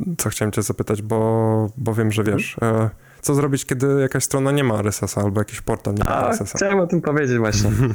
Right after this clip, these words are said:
Speaker 1: <laughs>
Speaker 2: A, tak, bo strona może mieć kanał R S S, ale może nie mieć i coraz większa ilość stron nie ma.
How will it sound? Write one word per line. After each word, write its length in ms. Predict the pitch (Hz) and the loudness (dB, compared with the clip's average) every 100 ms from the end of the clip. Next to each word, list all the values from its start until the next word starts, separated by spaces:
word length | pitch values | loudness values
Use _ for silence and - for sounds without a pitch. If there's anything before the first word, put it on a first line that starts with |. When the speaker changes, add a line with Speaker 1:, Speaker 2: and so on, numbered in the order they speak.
| 123 | -2
Speaker 1:
<laughs> 280 | - - - | -4 -12 -4
Speaker 2:
A, 340 | 123 123 120 113 | 0 2 0 0
tak, 300 | 113 - - | -2 -4 -6
bo 300 | 110 139 - | -2 -2 -2
strona 360 | - - 117 143 | -4 -2 0 2
może 280 | 147 202 165 | 2 0 0
mieć 160 | 135 - | -2 -2
kanał 240 | 127 117 | -2 0
R 60 | 113 | 0
S 180 | 101 | 0
S, 200 | 113 143 - | 2 2 2
ale 420 | 113 123 135 76 | 0 2 0 0
może 260 | 110 113 107 | 0 0 0
nie 120 | 120 | 0
mieć 200 | 156 82 - | 0 -2 -2
i 120 | 101 | -2
coraz 320 | - 104 92 | 0 0 2
większa 320 | 107 131 - | 0 0 0
ilość 560 | - 110 101 98 - - - | 0 2 2 0 -6 -6 -4
stron 480 | - 80 78 73 - _ _ _ - | -2 -2 -2 -4 -8 _ _ _ -2
nie 140 | 170 | 0
ma. 160 | 120 | 0